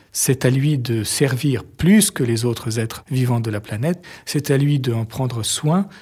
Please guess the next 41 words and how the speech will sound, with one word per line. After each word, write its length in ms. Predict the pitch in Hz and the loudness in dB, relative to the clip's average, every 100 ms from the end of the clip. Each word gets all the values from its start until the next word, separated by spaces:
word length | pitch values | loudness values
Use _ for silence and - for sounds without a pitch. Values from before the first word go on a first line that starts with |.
| - _ | -20 _
parce 260 | - 131 - | -4 -2 -4
que 320 | - 147 131 | -2 2 2
s'il 240 | 120 - | 0 -2
veut 160 | 123 123 | -2 -2
être 180 | 113 - | -4 -4
le 120 | 113 | -4
premier, 520 | - 113 113 156 185 - - | -2 -4 -2 -2 -4 -10 -8
eh 60 | 120 | -4
bien, 160 | 110 | 0
il 60 | 135 | 0
faut 160 | - | -2
qu'il 160 | 131 113 | -6 -4
soit 340 | - - 123 - _ - | -4 -4 -6 -8 _ -2
le 100 | 123 | -2
serviteur 760 | - 151 123 123 123 139 135 - | -2 -4 -6 -2 0 0 -2 -10
de 180 | 135 123 | -8 -8
tous. 340 | - 120 - - - - - - - | -8 -10 -10 -14 -16 -16 -16 -14 -8
Donc 160 | 117 | -2
voilà, 180 | 127 123 | 0 2
c'est 240 | - 147 | 2 0
dans, 240 | 135 151 139 | 2 4 4
vraiment 300 | 127 156 180 | 4 4 6
dans 120 | 151 | 4
cet 200 | - 135 | 2 0
esprit 500 | 127 - 156 151 131 | -2 0 0 2 0
évangélique, 500 | 143 139 127 135 180 | 0 2 2 2 0
et 40 | 143 | 0
pour 160 | 127 | 0
moi, 120 | 135 143 | 0 2
les 140 | 127 | 2
deux 180 | 127 170 | 2 2
paroles, 480 | 175 120 123 165 190 - | 2 0 0 0 -4 -8
celle 280 | - 151 131 | -4 0 2
de 100 | 127 | 2
la 120 | 120 | 0
Genèse, « 560 | 120 127 131 131 110 98 - | 2 2 2 0 -2 -6 -10
Dominez 460 | 127 127 127 131 131 | -4 0 2 2 2
la 100 | 120 | 0
terre 260 | - 131 117 | 0 -2 -2
et 40 | |
soumettez-la », 680 | 107 127 113 104 113 135 180 | -4 -4 -6 -6 -8 -6 -8